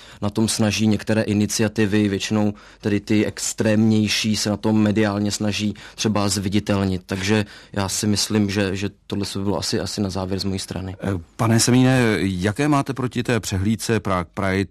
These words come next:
Speaker 2: eh, výhrady? A vy se, prosím, také snažte omezit na tu minutu.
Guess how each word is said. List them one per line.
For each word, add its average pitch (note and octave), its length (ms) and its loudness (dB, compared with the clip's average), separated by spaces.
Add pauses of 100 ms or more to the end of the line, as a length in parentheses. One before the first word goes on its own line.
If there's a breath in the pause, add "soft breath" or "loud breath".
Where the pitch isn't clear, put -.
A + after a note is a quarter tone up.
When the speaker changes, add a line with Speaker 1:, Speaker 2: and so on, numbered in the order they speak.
Speaker 2:
eh, F#2 220 0
výhrady? F#2+ 640 0
A F2+ 180 -2 (240 loud breath)
vy G2 80 -4
se, - 140 2 (320)
prosím, F#2 300 0
také G2 340 0
snažte G2 360 -2
omezit F#2 360 -2
na F#2 100 -2
tu F2+ 140 -6
minutu. F2 360 -4